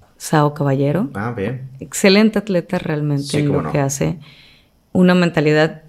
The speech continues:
Speaker 1: por eso te digo, practicando dif-, deportes diferentes, este, una mentalidad totalmente diferente. Entonces, interactuar con este tipo de personas te da otro tipo de mentalidad, te cambia, este, totalmente el panorama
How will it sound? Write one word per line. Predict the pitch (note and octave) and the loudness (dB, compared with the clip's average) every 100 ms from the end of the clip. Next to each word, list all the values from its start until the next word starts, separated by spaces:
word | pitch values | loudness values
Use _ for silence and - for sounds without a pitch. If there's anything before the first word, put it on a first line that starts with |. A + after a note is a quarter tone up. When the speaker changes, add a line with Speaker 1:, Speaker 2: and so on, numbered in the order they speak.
| _ _ _ _ - - | _ _ _ _ -20 -4
Speaker 1:
por | - | 0
eso | F3 C#3 | 0 0
te | - | -4
digo, | D3+ C#3 | -4 -4
practicando | C#3 E3 - D#3 F3 F3 E3 | -4 -6 -4 -2 0 4 2
dif-, | D3 - | 2 -4
deportes | D3 D#3 D3+ D3 D3 | -2 -2 -2 -4 -2
diferentes, | C3+ B2+ C3 | -2 -4 -6
este, | C3+ - C#3 - | -12 -10 -8 -4
una | E3 | -2
mentalidad | E3+ D#3+ C#3+ C#3+ C#3+ | -2 -2 0 -2 -2
totalmente | D#3+ D#3 E3+ F3+ E3+ - E3 D#3+ - - _ | -6 -4 -2 -2 -2 -4 -4 -4 -8 -18 _
diferente. | D#3+ D3+ D3 C3+ C3 C3 C3 F#3+ G#3 | -4 -4 -2 -2 -2 -4 -6 -12 -12
Entonces, | C3 B2+ B2+ C#3 C3+ - - - _ - | -16 -12 -10 -10 -12 -16 -20 -20 _ -8
interactuar | C3+ C3+ C3+ C3+ F3+ E3+ F3 | -6 -4 -6 -2 0 0 -2
con | E3+ | -6
este | D#3 - | -6 -8
tipo | D3+ D#3 - | -10 -10 -10
de | D#3 | -8
personas | C#3 C#3 C#3 C#3 C#3 | -8 -4 -4 -4 -6
te | C#3 | -4
da | C3+ C3+ - - _ _ _ _ _ - | -4 -4 -10 -20 _ _ _ _ _ -4
otro | D3 C#3+ D3+ | -2 0 -4
tipo | C#3 C3 - | -4 -6 -2
de | C3+ | -2
mentalidad, | C3 C3 C3 B2+ C#3 E3 - - - _ _ _ _ | -2 -2 -4 -2 -2 -4 -10 -20 -20 _ _ _ _
te | - D3+ D3+ | -4 -2 2
cambia, | D#3+ D3+ D3+ D3 C#3 C#3+ | 2 4 4 4 2 -4
este, | C#3+ C3 - C#3+ | -6 -6 -8 -8
totalmente | - C#3+ D#3+ D3 C#3 C#3+ | -6 -6 -2 0 0 -2
el | D#3 | -4
panorama | - D#3 C#3+ D3 C#3+ D#3+ F#3+ - | 0 2 4 2 2 2 0 -4